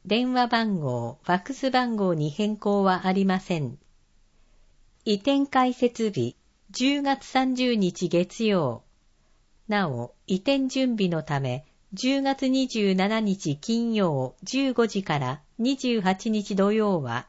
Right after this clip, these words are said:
休業。問い合わせ先、地域ケア推進課包括推進係、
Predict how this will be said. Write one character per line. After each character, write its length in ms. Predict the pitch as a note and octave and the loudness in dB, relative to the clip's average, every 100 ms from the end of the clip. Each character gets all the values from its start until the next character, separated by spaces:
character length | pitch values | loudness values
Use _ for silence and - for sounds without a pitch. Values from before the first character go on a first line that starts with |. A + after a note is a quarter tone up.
| - - | -16 -2
休 300 | A3 A3+ A3+ | 0 2 0
業。 520 | G#3 F#3+ F3+ E3 - _ _ _ _ _ _ _ _ - | 0 0 0 -4 -8 _ _ _ _ _ _ _ _ 0
問 260 | A#3+ C#4+ | 0 2
い 60 | C4+ | 0
合 80 | B3+ | 0
わ 100 | B3 | 2
せ 140 | A#3+ | 0
先、 380 | A3+ G#3+ - - _ _ _ _ _ | 0 -2 -2 -20 _ _ _ _ _
地 220 | - C4+ C#4 | -2 0 0
域 220 | - C4 | -2 -2
ケ 220 | C4+ A#3 | 2 2
ア 40 | |
推 260 | G#3 - A3 | 0 0 0
進 300 | A3 G#3+ G3+ | 0 0 0
課 280 | G3+ F#3+ - _ | 0 -4 -4 _
包 220 | C4 C4+ | 2 2
括 280 | C4+ C4 B3 | 2 -2 -4
推 220 | - A#3+ | -4 -4
進 320 | - A#3 A3+ | -2 -2 0
係、 520 | A3 G3+ E3 B2+ A#2+ | -2 -2 -4 -4 -10